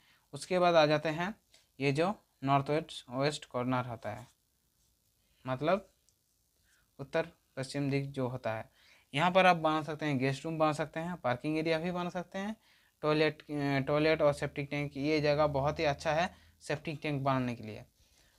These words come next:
और यहाँ पर चिल्ड्रन रूम बना सकते हैं, गेस्ट रूम बना सकते हैं। और उसके बाद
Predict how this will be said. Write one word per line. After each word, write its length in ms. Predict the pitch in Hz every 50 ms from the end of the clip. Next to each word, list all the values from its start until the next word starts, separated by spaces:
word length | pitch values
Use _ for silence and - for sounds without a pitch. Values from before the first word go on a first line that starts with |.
| - -
और 360 | 135 131 131 127 127 - - - -
यहाँ 180 | 147 156 151 151
पर 120 | 165 156
चिल्ड्रन 420 | 147 - - 151 151 151 156 151 147
रूम 160 | 151 151 147
बना 140 | 143 139 135
सकते 240 | 135 139 127 - 135
हैं, 220 | 135 135 135 131
गेस्ट 260 | 135 139 135 135 -
रूम 160 | 143 135 135
बना 140 | 131 131 127
सकते 300 | 123 - 127 117 - 135
हैं। 360 | 127 127 127 123 127 131 135 - _ _ _ - _ _ _ _ _ _ _ -
और 260 | 120 120 123 123 127
उसके 340 | 127 135 135 - - 180 180
बाद 260 | 170 170 170 170